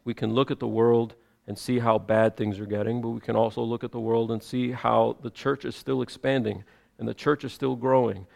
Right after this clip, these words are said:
and that no matter how often and how hot the persecution gets against the church, believers are being born. Like, born, we, we're seeing conversions all over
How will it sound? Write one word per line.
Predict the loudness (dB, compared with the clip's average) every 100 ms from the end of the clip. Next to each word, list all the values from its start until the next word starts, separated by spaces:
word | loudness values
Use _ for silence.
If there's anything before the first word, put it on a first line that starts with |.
| _ _
and | -6 2
that | 2 4
no | 4
matter | 6 6 6 4 2 _ _ _
how | 0 6 8 8 8
often | 8 8 6 0 0
and | -2
how | 2 4 4
hot | 2 2 2 2
the | -8
persecution | 0 0 0 -6 -4 -4 -4 0
gets | 2 2 0
against | 2 2 2
the | -10
church, | 0 0 0 -10 _ _ _ _ _ _ _ _ _ _ _ _
believers | -2 2 2 2 0
are | 0
being | 2 2 2
born. | -2 0 0 -4 -16 _ _ _ _ _ _ _ _ _ _ _ -20
Like, | -18 -4
born, | -4 -2
we, | -4
we're | -2 -4
seeing | 2 2 4
conversions | 0 2 2 2 0 -2 0
all | 2 2
over | 0 -2